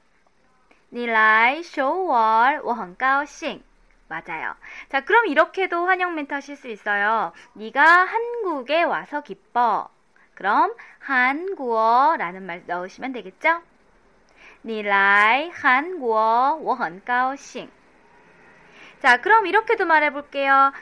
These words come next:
네가 우리 집에 와서 기뻐. 우리 집은 我家라고 하시면 됩니다. 그래서 맞아요.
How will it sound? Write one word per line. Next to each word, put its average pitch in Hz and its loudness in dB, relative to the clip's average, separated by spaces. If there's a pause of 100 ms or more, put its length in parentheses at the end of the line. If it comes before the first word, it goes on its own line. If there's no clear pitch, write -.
네가 202 -2
우리 302 -2
집에 392 2
와서 349 4
기뻐. 262 -2 (440)
우리 208 -10
집은 349 -2 (720)
我家라고 339 2
하시면 180 -16
됩니다. 196 0 (260)
그래서 339 -2 (1300)
맞아요. 147 -14